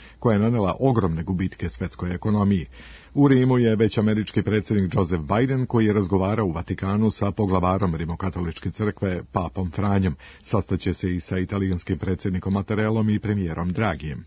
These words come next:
Javlja naš dopisnik Marinela Ražnatović.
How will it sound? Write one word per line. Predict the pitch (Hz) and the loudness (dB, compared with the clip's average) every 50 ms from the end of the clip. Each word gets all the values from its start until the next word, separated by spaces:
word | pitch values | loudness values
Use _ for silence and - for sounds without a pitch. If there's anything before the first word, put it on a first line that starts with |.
| - - - - - - - - | -18 -20 -20 -20 -20 -20 -10 -2
Javlja | 123 131 135 123 120 123 | 0 2 2 4 2 2
naš | 117 113 98 | 2 2 2
dopisnik | 92 110 98 - 98 - - 98 - 110 98 | 0 0 0 0 -2 -4 -4 -6 -6 -4 -2
Marinela | 123 120 110 98 95 78 69 67 71 71 | 0 0 0 0 0 -2 -4 -6 -8 -8
Ražnatović. | 78 80 - 95 87 78 - - 80 71 69 - - | -8 -6 -4 -4 -4 -4 -6 -8 -10 -10 -10 -12 -14